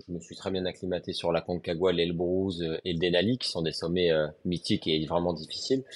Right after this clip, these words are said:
Et, euh, sur le, sur le Kilimanjaro, impossible, impossible de m'acclimater. Euh, je suis monté vraiment à une, à une saturation d'oxygène digne des personnes qui sont en réanimation, à savoir soixante, ce qui est très dangereux.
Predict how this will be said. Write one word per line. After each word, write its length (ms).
Et, 240
euh, 260
sur 220
le, 640
sur 160
le 60
Kilimanjaro, 640
impossible, 560
impossible 480
de 60
m'acclimater. 640
Euh, 220
je 80
suis 120
monté 360
vraiment 380
à 60
une, 320
à 100
une 100
saturation 500
d'oxygène 640
digne 240
des 100
personnes 300
qui 120
sont 160
en 80
réanimation, 600
à 60
savoir 260
soixante, 380
ce 540
qui 60
est 40
très 120
dangereux. 460